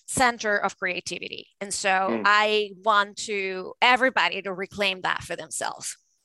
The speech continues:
Speaker 2: I love that. I love that. You actually used the word there I was gonna shift into, which is the word pivot, right? Like, I know it takes massive guts to do what you did, especially being as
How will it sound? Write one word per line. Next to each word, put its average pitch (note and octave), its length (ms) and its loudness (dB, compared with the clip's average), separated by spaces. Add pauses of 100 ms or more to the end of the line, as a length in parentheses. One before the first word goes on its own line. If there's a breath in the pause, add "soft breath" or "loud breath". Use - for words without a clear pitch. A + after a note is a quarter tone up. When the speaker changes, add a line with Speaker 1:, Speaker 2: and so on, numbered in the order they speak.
(560 soft breath)
Speaker 2:
I B2 80 2
love C#3 180 4
that. A#2 240 0
I C3 60 -6
love C#3+ 160 0
that. B2+ 160 -4
You D3 160 0
actually D3+ 280 0
used C#3+ 140 -4
the B2+ 40 -4
word C3 240 -2
there A#2 160 0
I A#2 60 2
was A#2+ 100 -6
gonna G#2+ 160 -10
shift B2+ 300 -8
into, B2+ 300 -8
which G#2 160 -8
is G#2 80 -14
the A2 60 -12
word A2 220 -10
pivot, F#2+ 440 -8
right? G2+ 220 -8
Like, A2+ 120 -8
I A#2+ 80 0
know C#3 260 4
it B2+ 100 -2
takes - 480 -8
massive A#2 600 -6
guts G2+ 360 -6
to - 80 -16
do G2+ 180 -6
what F#2+ 120 -8
you G2 140 -6
did, F#2 220 -4
especially C#3+ 800 -2 (460 soft breath)
being B2 500 0
as G2+ 240 -6